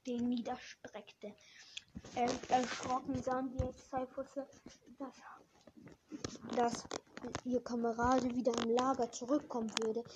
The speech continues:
weil Blumund-, Blutmond war. Aber das war ganz weit weg von dieser guten Jagdstelle. Ähm, die Exaifusse ka-,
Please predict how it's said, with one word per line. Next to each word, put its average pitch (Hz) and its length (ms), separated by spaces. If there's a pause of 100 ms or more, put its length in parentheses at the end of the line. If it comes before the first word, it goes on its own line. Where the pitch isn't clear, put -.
(240)
weil 220 200
Blumund-, 226 720
Blutmond 240 560
war. 214 160 (360)
Aber 233 160
das 233 180
war 240 100
ganz 233 320
weit 233 180
weg 285 140 (140)
von 240 140
dieser 226 240
guten 233 360
Jagdstelle. 226 720 (640)
Ähm, 214 160 (880)
die 240 160
Exaifusse 247 840
ka-, 240 220